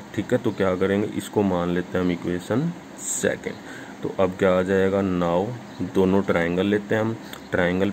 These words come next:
पीक्यूएस and टीक्यूआर, तो लेते हैं now in triangle पीक्यूएस and triangle पीक्यूआर, टीक्यूआर, sorry, टीक्यूआर, पीक्यूएस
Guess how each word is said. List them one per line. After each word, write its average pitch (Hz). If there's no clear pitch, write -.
पीक्यूएस 95
and 92
टीक्यूआर, 92
तो 98
लेते 90
हैं 101
now 90
in 95
triangle 90
पीक्यूएस 95
and 95
triangle 90
पीक्यूआर, 98
टीक्यूआर, 92
sorry, 90
टीक्यूआर, 101
पीक्यूएस 120